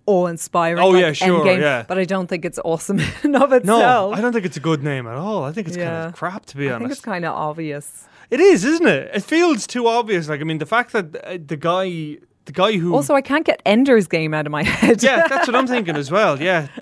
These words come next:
Speaker 2: Um, I, yeah, I mean, like, the, apparently, right,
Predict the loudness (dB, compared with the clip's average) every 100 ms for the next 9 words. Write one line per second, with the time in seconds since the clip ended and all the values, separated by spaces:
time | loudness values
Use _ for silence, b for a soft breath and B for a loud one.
0 | -8 -4 -2 -2 -6 -10 -8 -6 -6 -8
1 | -20 -20 B B B -8 0 0 0 0
2 | 0 -2 -4 -8 -8 -8 -6 -6 -6 -8
3 | -10 -16